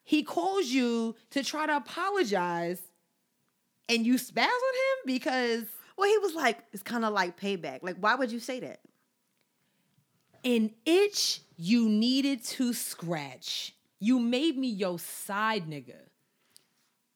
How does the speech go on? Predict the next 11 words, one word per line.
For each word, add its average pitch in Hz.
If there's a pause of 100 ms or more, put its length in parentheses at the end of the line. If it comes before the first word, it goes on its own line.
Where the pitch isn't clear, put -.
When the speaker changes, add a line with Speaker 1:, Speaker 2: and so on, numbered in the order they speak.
(920)
Speaker 1:
You 208
made 214
me, 240
Speaker 2:
No, 202
Speaker 1:
I 214
took 277
Speaker 2:
Sher-, 269
Speaker 1:
that 226
embarrassing 202
Speaker 2:
Sherelle. 254
Speaker 1:
YouTube, 196